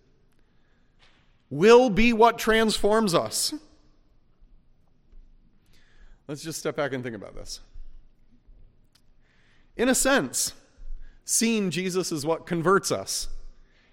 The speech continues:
In a sense, seeing Jesus is what changes us to be more and more like Jesus. For example, Paul says in one place, uh, what it is to be converted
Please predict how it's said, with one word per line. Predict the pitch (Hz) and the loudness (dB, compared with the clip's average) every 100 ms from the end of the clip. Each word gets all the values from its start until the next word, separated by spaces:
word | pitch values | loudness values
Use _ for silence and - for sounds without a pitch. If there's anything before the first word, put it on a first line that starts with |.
| - | 0
In | 190 | 2
a | 175 | 2
sense, | - 262 262 180 - - - - - | 2 2 0 -2 -8 -12 -16 -20 -10
seeing | - 220 214 214 202 - - - | -6 -2 0 0 -2 -6 -20 -14
Jesus | 139 208 175 196 - - - _ _ - | -6 -2 0 0 -2 -8 -14 _ _ 0
is | 202 | 0
what | 165 180 180 - - - _ - | 2 2 2 -2 -20 -20 _ -6
changes | - - 254 240 185 175 - | 8 10 10 6 2 0 0
us | 170 - | -2 0
to | - | -4
be | 165 180 | -4 -2
more | 185 180 | 0 -2
and | |
more | 185 214 | 0 2
like | 180 143 | 2 0
Jesus. | 139 131 113 - - - - _ _ _ _ _ _ - - - | -2 -4 -6 -8 -14 -16 -20 _ _ _ _ _ _ -20 -18 -6
For | 156 | -4
example, | 143 196 151 135 - - - - - _ - - _ _ _ _ _ _ _ | 2 2 4 0 -2 -12 -20 -20 -20 _ -20 -20 _ _ _ _ _ _ _
Paul | - 120 | -6 -4
says | 110 123 117 | -2 0 0
in | 120 | 0
one | 117 120 | 0 -2
place, | 123 131 156 - - - _ - - _ _ - | -2 -2 -2 -8 -12 -14 _ -20 -20 _ _ -16
uh, | 107 | -12
what | 101 117 127 | -10 -6 -4
it | 120 | -4
is | 120 | -6
to | - | -8
be | 113 | -10
converted | 113 117 110 131 170 | -8 -6 -6 -6 -8